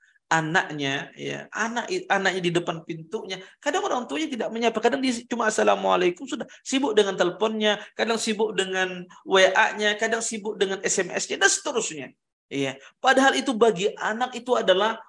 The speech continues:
orang tua datang, ketika datang di dep-, dari luar atau dari, eh, perjalanannya, atau dia meninggalkan rumah sejam, dua jam, itu bagi mereka itu adalah sesuatu yang sangat berharga, sesuatu yang sangat luar biasa, kebahagiaan yang luar biasa.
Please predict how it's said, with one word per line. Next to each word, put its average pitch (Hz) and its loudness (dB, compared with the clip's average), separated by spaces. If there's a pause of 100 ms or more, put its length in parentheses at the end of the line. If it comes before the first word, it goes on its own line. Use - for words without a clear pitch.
(160)
orang 220 4
tua 254 4
datang, 160 4
ketika 175 -8
datang 185 2
di 165 -2
dep-, 160 -6 (320)
dari 165 4
luar 165 6
atau 160 -4
dari, 151 0
eh, 156 2
perjalanannya, 160 0
atau 151 0
dia 156 -2
meninggalkan 156 -6
rumah 180 -4
sejam, 165 -4
dua 165 0
jam, 180 0 (320)
itu 311 -8
bagi 202 -6
mereka 233 -2
itu 262 -6
adalah 233 -2 (160)
sesuatu - 0
yang 262 -4
sangat - 2
berharga, 214 0
sesuatu 311 -2
yang 285 0
sangat - 2
luar 269 6
biasa, 240 4
kebahagiaan 285 0
yang 262 -8
luar 254 4
biasa. 247 -2